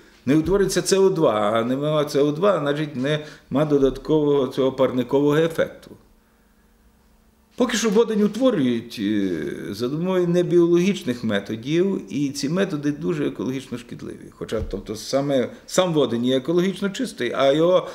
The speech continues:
утворення є дуже екологічно шкідливим процесом. Натомість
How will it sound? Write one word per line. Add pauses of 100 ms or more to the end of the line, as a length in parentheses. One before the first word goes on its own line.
(140)
утворення
є
дуже
екологічно
шкідливим (140)
процесом. (960)
Натомість